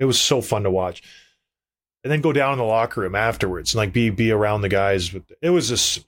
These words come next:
that was a fun run because we won game seven versus Ottawa, game seven versus Washington.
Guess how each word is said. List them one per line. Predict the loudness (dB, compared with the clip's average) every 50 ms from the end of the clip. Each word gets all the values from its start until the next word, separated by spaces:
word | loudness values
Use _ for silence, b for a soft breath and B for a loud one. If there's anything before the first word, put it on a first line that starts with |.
| _ -2
that | 0 0
was | 0 0
a | 0 -2
fun | -4 -2 -2 0 0 0
run | 0 0 0 0 -2
because | -2 -2 -2 -2 0
we | 2 2
won | 2 2 0 0
game | 0 0 0 0 0
seven | 2 2 2 2 0 0 0
versus | 0 0 0 0 0 0
Ottawa, | 2 2 2 2 2 2 0 0
game | 0 -2 -2 0 0
seven | 0 0 0 0 0
versus | 0 0 0 0 -2 -4
Washington. | -2 0 0 0 0 0 -2 -4 -4 -4 -6 -6 -8 -8 -16